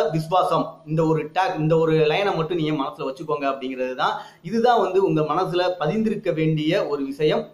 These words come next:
பதிய வேண்டிய ஒரு விஷயமும் கூட. எதனால அப்படின்னு பாத்தீங்கன்னா, ஒரு படம்னு இருந்தா நிச்சயமான முறையில அதுல நெகட்டிவான விஷயங்கள் இருக்க தான் செய்யும். அந்த நெகட்டிவான விஷயங்களை எப்படி ப்ரமோட் பண்ணணும் அப்படிங்கிறதுல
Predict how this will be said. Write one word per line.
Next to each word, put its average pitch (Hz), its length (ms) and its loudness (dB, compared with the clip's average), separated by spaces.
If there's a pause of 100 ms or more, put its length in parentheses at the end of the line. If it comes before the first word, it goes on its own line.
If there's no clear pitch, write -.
(100)
பதிய 170 320 -4
வேண்டிய 185 400 0
ஒரு 143 140 -2
விஷயமும் 143 480 -6
கூட. 135 120 -4 (520)
எதனால 247 340 2
அப்படின்னு 190 240 2
பாத்தீங்கன்னா, 156 300 0 (340)
ஒரு 185 140 2
படம்னு 254 380 4
இருந்தா 202 220 4
நிச்சயமான 226 360 2
முறையில 180 280 2
அதுல 170 180 2
நெகட்டிவான 190 500 0
விஷயங்கள் 160 360 0
இருக்க 151 160 -2
தான் 156 160 0
செய்யும். 147 280 0
அந்த 160 160 0
நெகட்டிவான 277 500 2
விஷயங்களை 202 600 0 (300)
எப்படி 220 280 0
ப்ரமோட் 220 380 -2
பண்ணணும் 208 420 2
அப்படிங்கிறதுல 165 600 2